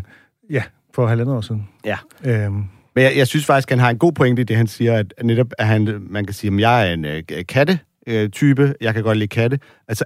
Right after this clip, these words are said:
Speaker 2: antager folk, "Når du hader hunde," på samme måde som, at jeg er vokset op i en kennel og har altid haft hunde, så folk siger, "Så, så hader du katte,"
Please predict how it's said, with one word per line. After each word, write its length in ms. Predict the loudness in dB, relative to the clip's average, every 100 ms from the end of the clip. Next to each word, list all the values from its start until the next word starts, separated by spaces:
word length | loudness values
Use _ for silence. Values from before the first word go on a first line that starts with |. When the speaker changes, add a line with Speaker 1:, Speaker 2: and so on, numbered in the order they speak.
| _
Speaker 2:
antager 320 | 2 4 0
folk, 260 | 2 0 0 _ _
"Når 100 | -8
du 100 | -6
hader 480 | -8 -8 -6 -2 -2
hunde," 400 | 0 4 4 4 0 _ _ _
på 100 | -2
samme 200 | 0 2
måde 200 | 2 2
som, 200 | 0 -2
at 240 | -4 -4
jeg 100 | -2
er 40 | 0
vokset 300 | 0 -2 -4
op 100 | -2
i 40 |
en 100 | -2
kennel 220 | 0 0 2
og 40 |
har 60 | 0
altid 140 | -2
haft 140 | -8 -2
hunde, 220 | -2 0
så 100 | -2
folk 180 | -4 -4
siger, 120 | -6 -6
"Så, 100 | -4
så 340 | 2 4 4 0
hader 220 | -2 -2
du 100 | -4
katte," 340 | -2 -2 -2